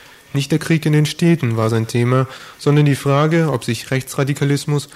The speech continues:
wirklich nur auf Jugendliche aus einem zerrütteten sozialen Umfeld beschränkt. Diese These, dass Rechtsradikalismus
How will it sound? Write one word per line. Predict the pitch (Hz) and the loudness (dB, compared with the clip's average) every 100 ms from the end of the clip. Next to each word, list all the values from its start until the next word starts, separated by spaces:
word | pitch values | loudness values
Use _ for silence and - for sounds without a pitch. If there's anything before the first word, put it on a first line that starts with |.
| - 143 | -12 -2
wirklich | 160 156 131 123 | 0 0 -2 -2
nur | 123 | -2
auf | 117 | -2
Jugendliche | 135 139 131 131 - 127 | -2 -2 -2 -6 -4 -4
aus | 117 | -4
einem | - 120 120 | -4 -4 -4
zerrütteten | - 127 135 135 127 | -2 0 0 -2 -4
sozialen | 123 123 - 127 123 | -4 -4 -4 -4 -2
Umfeld | - 131 117 120 117 - | -4 -8 -4 -4 -4 -6
beschränkt. | - - 127 113 110 - - - - - - - - - - | -8 -4 -2 -2 -8 -16 -20 -20 -20 -20 -20 -20 -20 -20 -6
Diese | 127 143 | -2 -2
These, | 139 156 151 151 151 - - - | 0 0 2 0 -2 -6 -20 -12
dass | - 120 - - - | -4 -4 -4 -8 -6
Rechtsradikalismus | 127 - 139 135 143 139 135 143 139 | -6 -4 -4 -2 -2 -2 -2 -4 -6